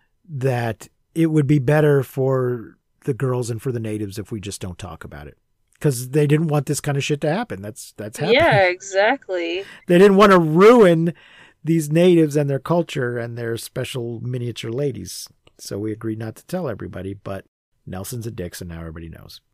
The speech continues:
Speaker 2: Yeah, and he's like, his boss is like, "Are you a social worker or are you a reporter?"
Speaker 1: <laughs> Yeah.
Speaker 2: And I was like, "Damn."
Speaker 1: Yep. Uh, so late, cut to the theater where the show is being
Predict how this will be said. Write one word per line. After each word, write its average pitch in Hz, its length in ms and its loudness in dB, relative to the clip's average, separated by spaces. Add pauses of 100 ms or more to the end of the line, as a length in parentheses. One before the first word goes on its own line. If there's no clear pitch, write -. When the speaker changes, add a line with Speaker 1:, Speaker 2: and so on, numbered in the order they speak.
(280)
Speaker 2:
Yeah, 208 220 2
and 185 100 -4
he's 196 160 -12
like, 185 440 -6
his 202 160 -16
boss 190 240 -8
is - 100 -20
like, 190 140 -14
"Are 185 80 -10
you 190 160 -12
a 175 60 -10
social 202 460 -10
worker 226 360 -6
or 180 180 -8
are 175 60 -8
you 175 200 -10
a 165 40 -12
reporter?" 160 760 -10 (380)
Speaker 1:
<laughs> - 20 2 (420)
Yeah. 180 180 0
Speaker 2:
And 185 80 -4
I 175 40 -10
was 175 140 -14
like, 165 280 -6 (320)
"Damn." 202 640 -6 (720)
Speaker 1:
Yep. 135 260 -6 (600)
Uh, 165 720 4
so 180 440 4
late, 180 600 4
cut 196 300 0
to 208 320 2
the 190 200 4
theater 180 680 4
where 160 200 4
the 156 100 2
show 196 400 0
is 143 180 -4
being 135 640 -6